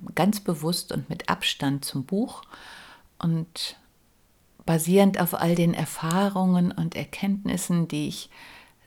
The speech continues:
seit das Buch herausgekommen ist, auch mit Betroffenen, ja, für mich selber gemacht habe. Ja, und dann hat es noch mal eine Woche gedauert, weil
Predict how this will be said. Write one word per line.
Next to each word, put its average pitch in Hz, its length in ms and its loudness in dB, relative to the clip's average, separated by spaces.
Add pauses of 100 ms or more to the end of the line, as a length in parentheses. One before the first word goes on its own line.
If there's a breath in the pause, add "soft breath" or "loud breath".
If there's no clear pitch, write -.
seit 175 640 2
das 165 200 -4
Buch - 180 -6
herausgekommen 143 760 -2
ist, - 260 -10 (420)
auch 156 260 -4
mit 147 400 -4
Betroffenen, 143 880 -4 (920 loud breath)
ja, 175 220 0
für - 140 -4
mich 147 220 -4
selber 143 360 0
gemacht 131 600 -6
habe. 117 300 -12 (2000 loud breath)
Ja, 220 180 10
und 202 100 10
dann 180 160 6
hat 180 100 4
es 196 140 2
noch 208 180 4
mal 240 120 6
eine 208 180 6
Woche 220 240 0
gedauert, 214 600 2
weil 190 380 -2